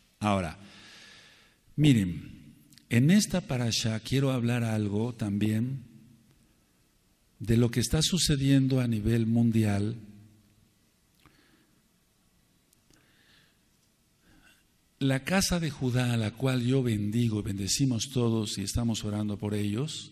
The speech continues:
aunque ellos no lo quieran, estamos orando por ellos. Ellos dicen una palabra que la voy a pronunciar, bendito Abacados, para lección de todos. Ellos dicen, Yeshu,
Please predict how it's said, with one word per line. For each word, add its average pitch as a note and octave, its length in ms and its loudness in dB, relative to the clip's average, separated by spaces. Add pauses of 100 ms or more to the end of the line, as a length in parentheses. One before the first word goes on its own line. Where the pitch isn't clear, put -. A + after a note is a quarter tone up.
(140)
aunque G2+ 340 -6
ellos G#2 220 -6
no G#2 140 -2
lo F#2+ 100 -4
quieran, G#2+ 400 -6 (840)
estamos G#2 500 -4
orando G2 300 -4
por F#2+ 160 -6
ellos. A2 400 -6 (840)
Ellos F3+ 720 2 (240)
dicen D3 480 0
una D3 300 2
palabra G#2+ 460 0
que G#2+ 100 -6
la F#2 80 -2
voy G#2+ 160 0
a C3+ 100 -2
pronunciar, B2+ 460 -2
bendito G#2+ 320 -2
Abacados, G2 600 -2
para F#2 200 -6
lección F#2+ 400 -4
de G2 140 -2
todos. D2+ 540 -8 (840)
Ellos C3+ 360 2
dicen, C3+ 720 0 (880)
Yeshu, A2+ 800 -2